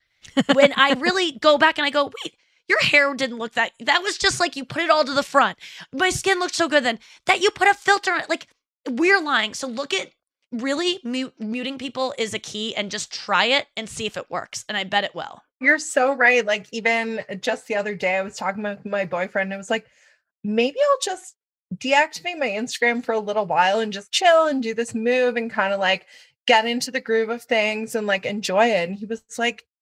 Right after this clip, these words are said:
Speaker 3: "Why not? Like, just live your life. Like, do this next chapter. It's gonna be good." He's always like, "Just vibe. Like, just relax and vibe."
Speaker 2: <laughs> I like
Speaker 3: Like,
Speaker 2: that.
Speaker 3: good
Speaker 2: Just
Speaker 3: job.
Speaker 2: vibe. That's
Speaker 1: I love
Speaker 2: good.
Speaker 1: this
Speaker 3: Yeah.
Speaker 1: guy.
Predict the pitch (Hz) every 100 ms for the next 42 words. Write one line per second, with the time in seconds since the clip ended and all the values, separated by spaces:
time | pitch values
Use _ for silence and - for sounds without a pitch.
0 | _ 175 185 285 320 320 466 175 165 214
1 | - 302 311 202 202 247 349 415 349 220
2 | 349 247 - 196 143 - - _ 180 151
3 | 226 330 392 - 311 320 - - 247 320
4 | - 202 185 - 226 - 311 330 349 370
5 | 233 170 170 247 262 147 - - 233 220
6 | 220 226 240 - 277 - 226 123 143 185
7 | 185 - 208 247 226 156 196 - 226 196
8 | 165 147 - 196 208 220 - 208 220 180
9 | 240 190 190 160 185 165 160 190 208 196
10 | 190 262 - 339 415 - 175 170 170